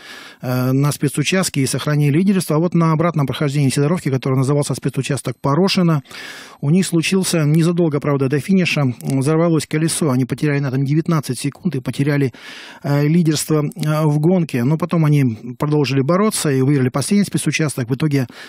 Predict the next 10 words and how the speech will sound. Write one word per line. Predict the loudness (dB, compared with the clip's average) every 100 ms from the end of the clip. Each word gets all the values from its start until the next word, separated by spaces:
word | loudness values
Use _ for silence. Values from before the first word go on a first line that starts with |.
| -14
всё-таки | -4 -2 0 0
на | 2 2 0
технике | 0 -4 0 0 2
международного | 2 2 0 0 0
класса | 0 0 0 0 2
они | 2
остались, | 0 -2 -2 -2 -4 -10 -20 -18 -16 -10
э, | -2 0
на | 2
третьей | 2 0 2 0